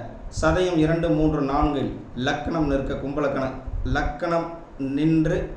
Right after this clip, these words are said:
பிறந்த கும்பலக்கணக்காரர்களுக்கு, அதாவது கிழக்கே குறிக்கக்கூடிய சிம்மத்தை பார்க்கறதுனால கிழக்கு திசை மட்டும்தான். நீங்க எந்த ஜாதகத்துல எடுத்து வேணுமானு பார்த்துக்கலாம். ஜாதகத்தில் இருப்பது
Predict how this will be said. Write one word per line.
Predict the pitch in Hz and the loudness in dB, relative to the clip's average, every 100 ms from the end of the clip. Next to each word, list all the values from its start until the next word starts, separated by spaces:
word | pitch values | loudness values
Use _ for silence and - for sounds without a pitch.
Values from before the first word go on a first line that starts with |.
| - | -6
பிறந்த | 151 165 160 160 190 - - - | -2 2 2 2 0 -4 -12 -6
கும்பலக்கணக்காரர்களுக்கு, | 185 190 190 165 151 143 131 131 127 120 117 165 - - - - - - - - - - - - - - - - - - - - - - - | -4 0 2 2 2 0 2 4 4 0 2 2 0 -2 -8 -8 -10 -14 -16 -18 -18 -20 -20 -18 -18 -18 -20 -20 -8 -8 -8 -18 -20 -18 -12
அதாவது | 147 151 156 156 - - - - - - - | 0 4 6 4 2 -4 -8 -8 -10 -18 0
கிழக்கே | 185 196 202 | 0 2 0
குறிக்கக்கூடிய | 165 165 156 151 143 139 160 - - - - | 2 0 0 -2 0 2 2 2 0 -4 -2
சிம்மத்தை | - 175 190 180 | 0 0 2 2
பார்க்கறதுனால | 156 151 156 143 156 - - | 4 4 4 2 2 0 0
கிழக்கு | 170 175 170 | 2 2 2
திசை | 156 - 127 | 2 0 0
மட்டும்தான். | 127 139 131 123 - - - - - - - - - - - - - - | 0 0 0 -2 -6 -12 -14 -10 -8 -8 -2 0 0 -4 -8 -8 -6 -4
நீங்க | 127 131 127 | -4 -2 0
எந்த | 151 160 127 | 2 0 0
ஜாதகத்துல | 147 156 190 135 | 2 2 2 2
எடுத்து | 131 - | 2 2
வேணுமானு | 135 131 143 - | -2 -2 -2 -2
பார்த்துக்கலாம். | 117 110 - - - - - - - - - - - - - - 110 | -4 -2 -2 -2 -2 -2 -2 -2 -4 -6 -6 -4 -2 -2 -4 -6 -2
ஜாதகத்தில் | 131 151 165 151 143 | 2 4 4 2 2
இருப்பது | 139 139 151 | 2 2 0